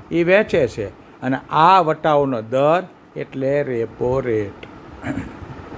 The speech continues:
જ્યારે ફુગાવાનો સમય હોય,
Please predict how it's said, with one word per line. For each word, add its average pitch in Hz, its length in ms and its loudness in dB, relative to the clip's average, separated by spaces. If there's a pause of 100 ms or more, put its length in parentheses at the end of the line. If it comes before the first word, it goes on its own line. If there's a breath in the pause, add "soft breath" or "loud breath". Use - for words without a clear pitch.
(1500 loud breath)
જ્યારે 135 300 6
ફુગાવાનો 170 800 4
સમય 135 340 -4
હોય, 107 300 -4